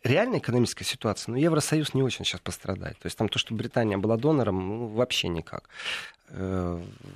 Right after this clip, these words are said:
война в будущем экономическая заложена. И в этой войне, в будущее экономическое, то, конечно, и нюансов много, и, э,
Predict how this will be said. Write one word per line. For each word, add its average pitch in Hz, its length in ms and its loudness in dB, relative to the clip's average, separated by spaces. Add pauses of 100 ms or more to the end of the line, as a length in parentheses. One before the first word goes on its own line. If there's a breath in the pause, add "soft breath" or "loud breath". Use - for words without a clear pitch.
(100)
война 127 500 4
в 104 100 -10
будущем 101 480 0
экономическая 95 680 -4
заложена. 87 540 -12
И 92 140 -10
в 101 80 -12
этой 123 220 -4
войне, 131 460 4
в 127 100 0
будущее 107 520 0
экономическое, - 640 0
то, 101 180 -12
конечно, 113 680 -4 (520 loud breath)
и 110 400 -2
нюансов 143 600 4
много, 117 400 2
и, 101 500 -8
э, 85 500 -12